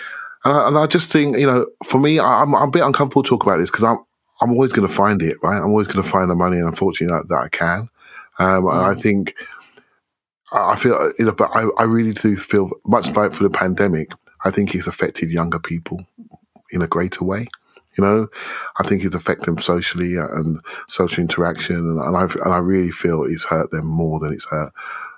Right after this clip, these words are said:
Speaker 1: some of the, uh, middle-aged people, shall we say, whose lives can continue. So I think it's important that the world is waking up again, that they, it's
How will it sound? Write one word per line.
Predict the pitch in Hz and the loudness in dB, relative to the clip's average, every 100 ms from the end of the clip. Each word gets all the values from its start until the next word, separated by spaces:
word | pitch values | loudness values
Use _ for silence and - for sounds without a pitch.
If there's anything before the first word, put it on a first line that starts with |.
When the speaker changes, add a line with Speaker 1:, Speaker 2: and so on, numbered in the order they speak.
| _ | _
Speaker 1:
some | - 78 | -4 -2
of | 78 | 0
the, | 76 | -2
uh, | 73 73 | -2 -2
middle-aged | 73 76 76 76 71 | -4 -2 -2 -2 -4
people, | - - 78 | -6 -6 -4
shall | 73 71 | -4 -4
we | 76 | -6
say, | - 80 78 | -6 -6 -4
whose | 78 78 | -4 -2
lives | 78 80 - | -2 -2 -2
can | 82 78 | -4 -4
continue. | - 82 - 82 78 80 82 - - - - - - | -4 -6 -6 -4 -4 -6 -8 -14 -20 -18 -18 -18 -10
So | - 104 | 0 2
I | 110 | 2
think | 127 120 | 2 0
it's | 110 | 2
important | 104 - 95 87 87 | -2 0 0 0 0
that | |
the | 85 | 0
world | 87 82 | 0 0
is | 82 - | -2 -2
waking | 85 - 87 | -4 -2 -4
up | 82 | -4
again, | 80 80 76 78 | -4 -4 -4 -4
that | 80 92 | -4 -2
they, | 87 82 | -4 -2
it's | - | -4